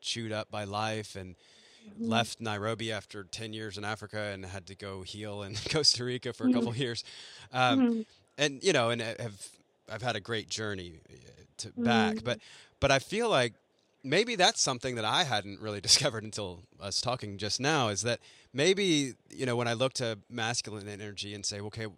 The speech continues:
Speaker 1: well, what is, what do I use that for?" Would
Speaker 2: Mm-hmm.
Speaker 1: you agree maybe that, that, that is a, an energy that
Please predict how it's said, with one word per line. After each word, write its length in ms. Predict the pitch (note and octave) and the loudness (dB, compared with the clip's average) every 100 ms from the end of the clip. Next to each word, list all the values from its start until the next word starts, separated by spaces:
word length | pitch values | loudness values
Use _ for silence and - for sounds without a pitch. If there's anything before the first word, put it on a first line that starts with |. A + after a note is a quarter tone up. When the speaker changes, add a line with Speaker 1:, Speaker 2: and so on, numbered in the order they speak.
| _ _ - | _ _ -10
Speaker 1:
well, 140 | G#2+ | -4
what 160 | A2 C3 | 0 0
is, 240 | B2+ - - | 0 -2 -4
what 120 | A2+ | -2
do 80 | B2+ | 2
I 80 | C3 | 2
use 340 | B2 C3 D3 A#2 | 2 -2 -2 0
that 240 | A#2 - | -2 -2
for?" 580 | - D#3 D3 F#2+ F#2+ F#2 _ _ _ _ _ _ - | -10 -8 -4 -4 -6 -10 _ _ _ _ _ _ -12
Would 300 | A#3+ G#3+ C3+ | -10 -2 0
Speaker 2:
Mm-hmm. 100 | A2+ E3 | 2 4
Speaker 1:
you 120 | F#3 | 4
agree 320 | B2+ C3 D#3+ | 4 4 4
maybe 200 | E3 E3 | 4 2
that, 160 | C#3 A#2 | 2 2
that, 220 | B2+ B2+ | 2 2
that 280 | B2+ B2 A2+ | 2 2 2
is 340 | B2+ D3 C#3 C3 | 0 0 2 0
a, 280 | B2 A#2 A#2 | 0 -2 -2
an 120 | A2+ | -4
energy 480 | B2 C3+ A#2 B2+ A#2 | -2 -2 0 -2 -2
that 180 | A2+ | -6